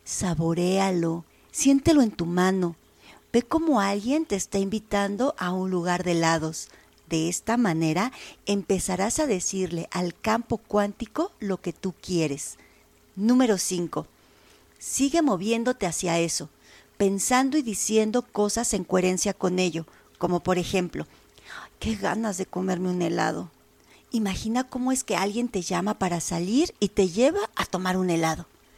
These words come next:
Eso es hacer lo que te toca,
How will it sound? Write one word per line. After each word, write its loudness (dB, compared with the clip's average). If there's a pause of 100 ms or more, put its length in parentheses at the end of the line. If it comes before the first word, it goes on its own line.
(380)
Eso 4
es 2
hacer 0
lo 0
que -4
te -4
toca, -2